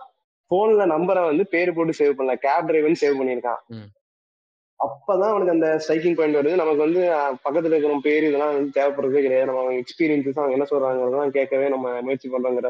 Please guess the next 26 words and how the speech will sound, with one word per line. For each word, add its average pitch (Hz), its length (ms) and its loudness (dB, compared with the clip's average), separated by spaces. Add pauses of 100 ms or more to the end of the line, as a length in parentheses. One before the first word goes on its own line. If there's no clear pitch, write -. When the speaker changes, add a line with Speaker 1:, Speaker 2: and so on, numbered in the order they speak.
Speaker 1:
பாயிண்ட்டை 131 360 0
எடுத்துதான் 135 520 -2 (140)
Speaker 2:
ம். 120 180 -12 (260)
Speaker 1:
அந்த 135 380 0
மொத்த 135 360 -2
படத்தையுமே 170 440 -2
வந்து 170 240 2
இந்த 180 160 4
நேம் 160 240 2
இல்லாம 165 340 0
பண்ணணும், 143 280 0
நம்ம 127 300 -2
யாருக்குமே 135 360 0 (120)
பேர் 143 200 2
இருக்க 135 220 2
கூடாதுங்கிற 131 320 0
பாயிண்ட்லயே 131 300 -2
அவன் 151 120 0
கொண்டு 131 160 0
வந்திருக்கான். 123 380 -4 (280)
Speaker 2:
ம், 123 120 -12
ம். 107 340 -14 (220)
Speaker 1:
அது, 135 760 0
அது 143 180 -4
அவன் 143 160 0
இப்ப 139 220 -4